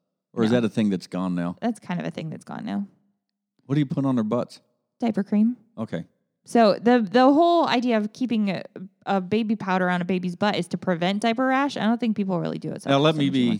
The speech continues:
Speaker 1: clear about this. When the kids were young, I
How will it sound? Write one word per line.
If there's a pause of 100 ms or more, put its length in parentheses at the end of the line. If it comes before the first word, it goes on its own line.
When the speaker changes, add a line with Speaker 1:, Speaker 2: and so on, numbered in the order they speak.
Speaker 1:
clear
about
this. (920)
When
the
kids
were
young, (560)
I